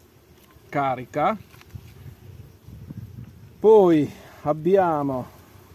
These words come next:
in seconda posizione, abbiamo un'altra bella sponda,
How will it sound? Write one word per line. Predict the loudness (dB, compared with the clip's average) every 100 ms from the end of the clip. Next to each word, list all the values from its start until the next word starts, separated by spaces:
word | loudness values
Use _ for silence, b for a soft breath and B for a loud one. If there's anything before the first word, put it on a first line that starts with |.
| -20 -20 -20 -20
in | -16
seconda | -12 -10 -6 -4 -4
posizione, | -4 -6 -6 -8 -8 -4 0 2 0 -2 -6 -18 -20 -20 -20 -20 -20 -20 -20 -20 -20 -20 -20 -20 -20 -20 _ _ _ -20 -20 -20 -20 -20 -20 -20 -20 -20 -16
abbiamo | -6 -2 -2 -2
un'altra | -4 -4 -6 -6
bella | -4 -2 -4
sponda, | -8 -8 -6 -6 -8 -6 -8